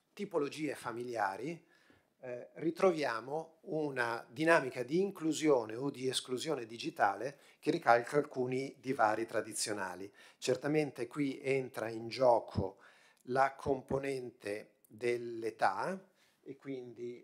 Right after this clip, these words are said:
eh, le famiglie con monocomponenti, eh, con più di sessantacinque anni o le coppie senza figli con più di cinquantaquattro anni restano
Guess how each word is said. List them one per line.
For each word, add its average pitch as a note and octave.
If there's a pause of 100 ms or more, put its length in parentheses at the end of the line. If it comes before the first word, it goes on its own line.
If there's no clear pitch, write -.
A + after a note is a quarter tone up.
eh, A#2
le B2+
famiglie C3
con B2
monocomponenti, B2+
eh, A#2+
con B2
più B2
di B2
sessantacinque B2+
anni A2+
o A#2
le A#2
coppie B2
senza A#2+
figli B2
con A2
più A2+
di A2+
cinquantaquattro A#2
anni G#2+
restano G#2+